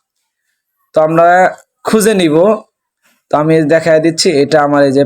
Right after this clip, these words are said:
private and security। এখানে আসার পরে আমাদের প্রত্যেকের ফোনেই এই জিনিসটা অফ আছে। আপনারা এখানে খেয়াল করে দেখলেন, দেখবেন স-, এখানে লেখা আছে send a do not track। এটা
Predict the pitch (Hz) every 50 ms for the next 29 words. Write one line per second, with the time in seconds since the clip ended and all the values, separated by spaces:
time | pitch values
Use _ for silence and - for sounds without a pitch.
0 | 139 147 143 143 139 143 156 160 160 - 135 135 143 143 139 - - 156 143 156
1 | 139 139 131 156 151 110 139 139 147 147 151 147 - 165 151 147 147 143 139 143
2 | 165 185 - _ _ _ _ _ _ _ _ _ _ - 143 160 180 196 190 214
3 | 214 208 - 214 226 233 - 247 240 226 240 240 - - 226 208 220 220 190 -
4 | 196 180 156 180 175 185 180 - - 165 147 147 160 170 143 151 139 - - 156
5 | 170 185 - - _ _ _ _ - 143 147 170 175 180 185 175 190 185 190 196
6 | 196 175 160 - 196 190 180 175 160 185 180 170 170 180 170 170 175 165 156 170
7 | 170 147 156 165 170 175 - - 143 - - - - - _ _ _ _ _ _
8 | _ _ _ _ _ _ _ _ - 151 175 170 180 180 175 175 170 175 175 180
9 | 180 - 175 165 180 214 - _ _ _ _ _ _ _ _ _ - - - -
10 | 202 214 226 233 226 226 202 180 - - _ _ _ _ - 175 180 190 202 214
11 | 214 190 147 135 170 170 185 196 165 165 175 190 202 208 202 - - _ _ _
12 | _ 160 147 135 113 - - - - - - _ _ _ _ _ _ _ _ _
13 | _ _ - 165 165 202